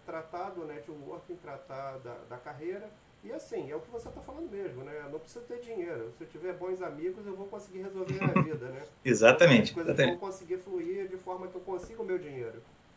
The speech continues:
Speaker 2: Correto. E as oportunidades surgem, né, Cleison? É, de uma forma ou de outra, você vai pra, pra ambientes, é, melhores sempre.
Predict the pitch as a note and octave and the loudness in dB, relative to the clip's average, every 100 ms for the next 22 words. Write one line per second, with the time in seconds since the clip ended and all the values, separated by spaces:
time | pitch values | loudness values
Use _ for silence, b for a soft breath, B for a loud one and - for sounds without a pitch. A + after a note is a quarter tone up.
0 | - - C3+ C3 C#3 - G#2+ G3+ G3 G#3+ | -2 8 12 12 12 10 12 12 12 10
1 | G3 F#3 F3 E3+ - D3 B2+ C3 C3 B2 | 12 12 12 10 6 6 8 8 8 6
2 | A2 - B2 B2+ A#2+ A#2 C#3 D3+ C#3 B2 | 2 4 8 12 12 12 12 12 12 12
3 | C#3 D3 C#3+ C3+ C#3+ C#3 C3+ C#3+ C3+ B2+ | 12 12 12 12 12 12 12 12 12 12
4 | C3+ B2 B2+ C#3 C3+ - - - B2+ A#2+ | 8 12 12 12 8 6 2 10 12 12
5 | A#2 A#2+ A#2+ C3 B2+ - C3 C#3+ - | 12 12 12 12 12 12 8 8 4